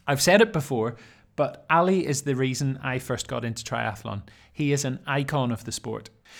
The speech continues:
And if he keeps trying new, exciting challenges in the years to come,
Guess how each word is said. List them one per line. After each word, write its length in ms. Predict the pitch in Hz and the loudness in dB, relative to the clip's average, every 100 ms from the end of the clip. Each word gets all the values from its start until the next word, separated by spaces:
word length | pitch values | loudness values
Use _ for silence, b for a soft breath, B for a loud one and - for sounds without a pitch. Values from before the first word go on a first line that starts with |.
| B - | B -2
And 120 | 143 | 0
if 140 | 160 | 4
he 180 | 208 240 | 4 4
keeps 340 | - 202 - | 4 0 0
trying 460 | - 151 139 139 135 | -4 0 2 2 4
new, 420 | 143 165 180 180 - | 4 4 2 2 -2
exciting 420 | - 170 175 165 | 0 2 2 2
challenges 500 | 151 139 135 135 131 | 2 2 2 0 -2
in 180 | 135 127 | -2 -2
the 80 | |
years 260 | 123 147 143 | 0 0 -2
to 100 | 131 | -4
come, 360 | 127 113 113 | -4 -2 -4